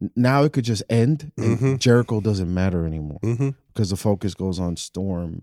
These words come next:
Speaker 1: and, uh, uh,
Speaker 2: Strong
Speaker 1: Strong
Speaker 2: and
Speaker 1: and, and, and Cole.
Speaker 2: Mm-hmm.
Speaker 1: So what I would do is probably have somehow Strong fuck Cole over and basically say the same shit. Like, "Bro, I came in here and I'm nice, my nigga. Like,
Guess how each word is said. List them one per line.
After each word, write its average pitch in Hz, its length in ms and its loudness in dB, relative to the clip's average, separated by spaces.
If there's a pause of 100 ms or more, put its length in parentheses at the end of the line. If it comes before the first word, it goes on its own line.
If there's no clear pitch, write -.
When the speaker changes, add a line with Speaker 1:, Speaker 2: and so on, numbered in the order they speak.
(120)
Speaker 1:
and, 82 280 -6
uh, 78 420 -8 (340)
uh, 80 280 -6 (440)
Speaker 2:
Strong 104 540 4
Speaker 1:
Strong - 20 2
Speaker 2:
and 95 160 2
Speaker 1:
and, 82 260 0
and, 85 340 -4 (200)
and 82 320 -10
Cole. 92 360 -6 (120)
Speaker 2:
Mm-hmm. 123 240 -2 (160)
Speaker 1:
So 110 260 0
what 92 240 0
I 98 140 4
would 107 180 0
do 95 200 0
is 87 100 -4
probably 92 360 0
have 87 240 0
somehow 82 600 -6
Strong 85 540 -6
fuck - 280 -10
Cole 90 260 -4
over 98 300 -4 (1400)
and 82 520 -8
basically 196 520 2
say 190 240 4
the 185 100 2
same 190 320 2
shit. 185 400 2
Like, 113 240 2
"Bro, 127 380 4
I 139 80 2
came 151 320 0
in 190 160 2
here 151 240 6
and 139 80 2
I'm 214 160 2
nice, 131 320 2
my 98 100 -2
nigga. 131 320 0
Like, 104 220 0